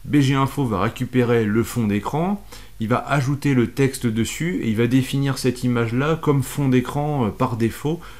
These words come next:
pour, euh, bah, pour la session en cours. Et donc ça sera un fond d'écran avec la, les informations de B G Info. Donc c'est vraiment ça, c'est la configuration par défaut.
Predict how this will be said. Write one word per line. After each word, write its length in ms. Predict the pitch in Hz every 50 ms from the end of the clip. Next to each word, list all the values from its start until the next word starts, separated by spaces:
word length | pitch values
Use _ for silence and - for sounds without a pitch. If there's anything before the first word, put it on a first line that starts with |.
| - - - - -
pour, 380 | - - 143 147 143 135 131 120
euh, 420 | 110 104 101 98 95 95 92 87
bah, 120 | 95 98 101
pour 280 | - - - 143 135
la 120 | 131 120 117
session 500 | - 127 120 - - - 151 160 160 151 -
en 100 | 139 139
cours. 320 | 131 - - 110 98 - - - - - - - -
Et 60 | 101
donc 160 | 110 113 107
ça 100 | - 117
sera 160 | - - 131
un 80 | 123 117
fond 160 | - - 120
d'écran 420 | 107 101 101 - - 147 156 160 -
avec 360 | - 117 120 139 139 - -
la, 320 | 123 110 110 107 101 98
les 200 | 95 107 117 113
informations 680 | 113 110 - - 107 104 104 98 95 - - 143 156 160 165 - - - - - - - -
de 160 | 113 143 156
B 100 | 139 147
G 220 | 139 131 127 135
Info. 300 | 131 127 123 - - 101
Donc 180 | 87 90 90 -
c'est 140 | - - 127
vraiment 360 | 127 123 131 135 139 139 131
ça, 200 | - - 139 127
c'est 180 | 127 - 110
la 120 | 101 98 90
configuration 760 | - - 110 - - 120 110 117 101 110 110 101 - 123 113
par 240 | 101 - 107 95 104
défaut. 400 | 101 104 95 - - 135 151